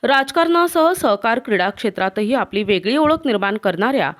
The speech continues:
स्वर्गीय उत्तमराव ढिकले यांच्या जयंती दिनाचं औचित्य साधून नाशिक पूर्वचे आमदार राहुल ढिकले यांच्या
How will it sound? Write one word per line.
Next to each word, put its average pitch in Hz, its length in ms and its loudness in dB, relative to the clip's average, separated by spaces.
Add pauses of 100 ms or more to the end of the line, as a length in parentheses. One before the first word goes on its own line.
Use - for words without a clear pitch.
(380)
स्वर्गीय 311 340 2
उत्तमराव 262 500 2
ढिकले 208 320 -2
यांच्या 190 340 0
जयंती 185 380 0
दिनाचं 190 460 -2
औचित्य 196 480 -2
साधून 180 460 0 (500)
नाशिक 269 380 -2
पूर्वचे 311 340 0
आमदार 247 320 2
राहुल 226 280 0
ढिकले 214 320 -2
यांच्या 208 440 -2